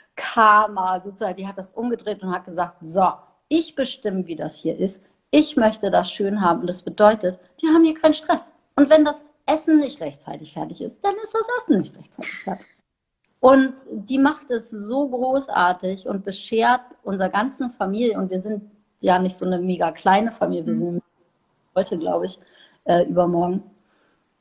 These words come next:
Speaker 1: ist so wie jeder weiß, Ma gibt den Ton an, es wird
Speaker 2: Mhm.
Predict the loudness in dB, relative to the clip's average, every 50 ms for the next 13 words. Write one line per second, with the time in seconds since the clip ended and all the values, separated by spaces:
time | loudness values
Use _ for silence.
0 | _ 6 6 6 6 2 2 4 4 4 2 0 0 0 0 -2 -4 -10 _ _
1 | _ _ _ -2 2 4 6 8 8 6 6 6 4 2 2 2 0 -4 -6 -8
2 | -10 -12 -18 -20 _ _ _ -12 -8 -4 -2 -2 0 0 -2 -4 -6 -10 -12 -10
3 | _ -8 -6 -6 -6 -8 -6 -6 -4 -4 -4 -4 -6 -8 -8 -6 -6 -4 -4 -6
4 | -8 -8 -12 -14 _ _ _ _ _ _ _ _ _ _ -6 -6 -6 -6 -4 -2
5 | 2 2 4 4 2 0 -2 -4 -4 -6 -6 -8